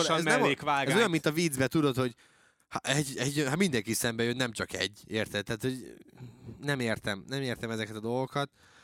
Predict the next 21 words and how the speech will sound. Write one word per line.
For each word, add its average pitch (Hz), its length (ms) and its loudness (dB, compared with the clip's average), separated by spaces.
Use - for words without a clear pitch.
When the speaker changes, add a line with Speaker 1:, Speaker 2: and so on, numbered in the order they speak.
Speaker 2:
Ö, 139 520 0
Speaker 1:
De 160 60 0
mondjuk 190 240 0
a 165 80 2
Ducatinál 185 540 0
egyébként 160 420 -2
az 147 100 -8
egy 156 140 -4
másik 156 340 -4
sorozatban 123 560 -6
is 120 100 -8
visszatérő 120 540 -4
probléma 131 520 -4
volt, 127 200 0
hogy 143 200 -2
a 147 140 2
rajtrácson 160 640 4
Speaker 2:
<laughs> - 40 -4
Speaker 1:
sikerült 160 320 2
nagyszerű 185 440 2
érzékkel 147 560 0